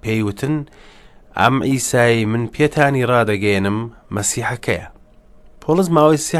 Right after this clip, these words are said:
هەفتە لەوێ مایەوە کە خەڵکی هێنایە سەر باوەڕ و کلەسای دامەزراند و وانەی بە باوەڕداران دەوتەوە.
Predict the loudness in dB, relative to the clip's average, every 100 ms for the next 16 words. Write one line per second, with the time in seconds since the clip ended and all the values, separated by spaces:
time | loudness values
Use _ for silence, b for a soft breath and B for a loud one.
0 | -4 -8 -8 -4 -2 0 0 2 2 0
1 | -2 B B -20 _ _ _ 2 2 2
2 | 0 -2 -2 2 2 4 4 4 2 0
3 | 0 2 2 2 0 -2 -2 -2 -2 0
4 | -2 0 2 4 2 2 2 2 0 2
5 | 2 2 -2 2 4 4 4 4 4 4
6 | 4 4 2 0 -4 -6 -8